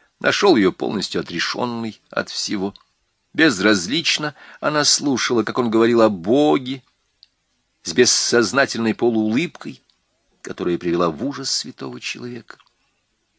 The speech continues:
Петуль, плача, принес ей роскошную еду, какой она не ела с давнего времени, белый хлеб, свежее мясо и вино.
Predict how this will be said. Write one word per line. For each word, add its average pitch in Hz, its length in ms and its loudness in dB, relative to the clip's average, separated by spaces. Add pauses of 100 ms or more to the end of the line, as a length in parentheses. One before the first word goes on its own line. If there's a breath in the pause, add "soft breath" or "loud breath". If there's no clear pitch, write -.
(300)
Петуль, 113 560 4
плача, 131 680 2
принес 131 460 0
ей 131 140 4
роскошную 131 800 2
еду, 123 500 -2 (300)
какой - 260 -4
она 110 140 0
не 110 120 0
ела 110 260 4
с 82 80 -4
давнего 113 420 0
времени, 113 460 -2 (240 loud breath)
белый 104 260 2
хлеб, 95 480 -6 (380 loud breath)
свежее 117 420 2
мясо 127 420 0
и 131 120 -6
вино. 123 420 -2